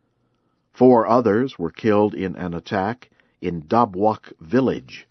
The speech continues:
located south of the city. On Saturday, eight members of the same family were killed in an overnight attack. A severe storm continues to drop rain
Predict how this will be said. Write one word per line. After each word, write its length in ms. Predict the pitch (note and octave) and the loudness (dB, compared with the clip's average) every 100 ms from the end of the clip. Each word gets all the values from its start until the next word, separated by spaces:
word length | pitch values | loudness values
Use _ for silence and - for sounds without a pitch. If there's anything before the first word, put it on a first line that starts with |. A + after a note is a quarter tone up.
| _ _ _ - | _ _ _ -10
located 560 | D#2+ F2+ - F2 E2 D#2 | -6 -6 -6 -8 -8 -12
south 420 | - - E2 C#2+ - | -10 -4 -4 -4 -12
of 200 | D#2 B1+ | -16 -14
the 80 | - | -10
city. 480 | - E2+ - - _ _ _ _ _ _ _ _ _ _ - | -6 -6 -6 -18 _ _ _ _ _ _ _ _ _ _ -20
On 140 | - | -16
Saturday, 600 | - A2+ A2+ E2 D2 C#2+ _ _ - | -4 0 0 -2 -8 -12 _ _ -2
eight 240 | A#2 B2 G2 | 0 0 -2
members 420 | G#2 F2+ E2+ F2+ | -4 -2 -4 -4
of 140 | D2+ | -10
the 100 | D2 | -10
same 380 | - A#2+ G#2+ G2+ | -8 -4 -4 -6
family 640 | - C#3 G#2+ - F#2+ - _ _ _ _ _ | -2 0 0 -4 -16 -20 _ _ _ _ _
were 100 | C#2 | -20
killed 460 | - - F2+ E2 D2+ | -10 -2 -2 -2 -6
in 280 | E2+ D#2 - | -10 -10 -12
an 180 | E2 - | -14 -8
overnight 600 | F#2+ D#2+ D#2 E2+ A#1+ - - | -6 -4 -4 -4 -6 -12 -20
attack. 400 | - - - - _ - _ _ _ _ _ _ _ _ _ _ _ _ _ _ _ _ _ _ D#2 | -18 -14 -14 -16 _ -20 _ _ _ _ _ _ _ _ _ _ _ _ _ _ _ _ _ _ -14
A 60 | |
severe 420 | - F#2+ A#2 A#2 | -8 0 2 2
storm 600 | - - A#2+ A2+ G#2 A#2 | 2 0 2 4 2 -2
continues 680 | - E2+ D2 A2 G#2 F#2+ - | -8 -12 -6 -4 -2 -4 -6
to 120 | E2 | -12
drop 420 | D#2+ G2+ G#2+ G2 E2+ | -8 0 0 0 -2
rain 460 | G2+ G#2+ G2+ F2+ | -2 0 -2 -6